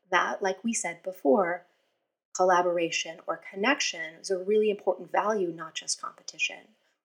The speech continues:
Now, there's a couple of things, we don't have to get too far into this, that I think are interesting. She points to the invention of,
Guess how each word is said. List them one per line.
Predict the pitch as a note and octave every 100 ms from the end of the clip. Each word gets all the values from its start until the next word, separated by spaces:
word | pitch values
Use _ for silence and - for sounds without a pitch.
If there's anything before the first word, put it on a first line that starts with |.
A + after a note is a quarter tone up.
| _ _ _ -
Now, | G#3+
there's | G#3+
a | A#3+
couple | C4 C4 E4+
of | -
things, | - F3 E3 E3+ - - - _ _ _ _ _ _
we | G3
don't | F#3
have |
to | D#3+
get | D#3+
too | -
far | G3 D3+
into | - -
this, | E3 D3+ - -
that |
I | F3+
think | - G#3
are | A#3+
interesting. | E3+ - D#4+ - D#3 -
She | - C#4+
points | C#4+ E4+ D4+ -
to | - G#3+ G3+
the | G3 F3+
invention | F#3 E3+ D#3+ - E3+ D#3+
of, | - D#3+ D#3+